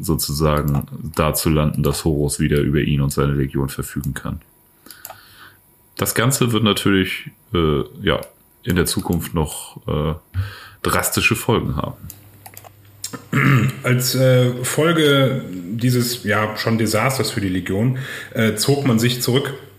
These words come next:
Speaker 2: auf, äh, den, auf die, ja, zur neu, äh, gebauten Ordensfestung auf, ähm, äh, auf Lycaeus, beziehungsweise jetzt Deliverance,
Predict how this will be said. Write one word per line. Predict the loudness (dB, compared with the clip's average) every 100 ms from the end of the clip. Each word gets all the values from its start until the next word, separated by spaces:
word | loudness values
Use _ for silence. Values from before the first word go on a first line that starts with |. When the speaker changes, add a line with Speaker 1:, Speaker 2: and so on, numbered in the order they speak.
| -8
Speaker 2:
auf, | -2 0 0 -4 -4
äh, | -2 0 -2
den, | 0 0 2 0 -4 -12 -6
auf | -4 -2
die, | -2
ja, | 0 0
zur | 2
neu, | 4 4 6 4
äh, | 2 2 0 0 -4 -8 -8 -4
gebauten | 0 2 2 2 2 2 2 -2 -12 -10 -2
Ordensfestung | 0 2 2 0 2 0 0 -2 -2
auf, | 2 2 0 -4 -2
ähm, | 0 0 0 -2 -6 -12 -18 -20 -20 -20 -20 -16 -4
äh, | 0 2 0 -2
auf | -2 0
Lycaeus, | 0 2 2 0 -2
beziehungsweise | -2 0 0 0 0 0
jetzt | -2 -2
Deliverance, | 0 2 2 2 -2